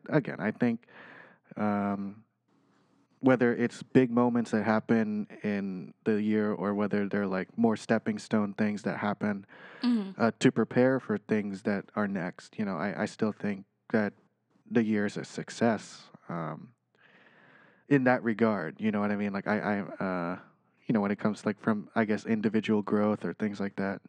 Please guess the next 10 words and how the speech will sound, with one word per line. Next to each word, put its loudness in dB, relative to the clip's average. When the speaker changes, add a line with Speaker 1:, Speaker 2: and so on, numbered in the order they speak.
Speaker 1:
Yeah, 0
Speaker 2:
Mm-hmm. -2
Speaker 1:
absolutely. 0
Speaker 2:
I 4
will 4
say -2
that -4
the -4
year 0
went 0